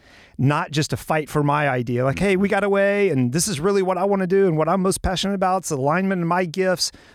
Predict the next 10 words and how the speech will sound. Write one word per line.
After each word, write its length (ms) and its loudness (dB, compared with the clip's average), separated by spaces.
But 100 -4
no, 100 -2
what's, 300 -6
what's 280 -4
the 140 0
Lord 560 2
saying 600 -2
to 180 -2
us 160 -2
collectively? 920 -6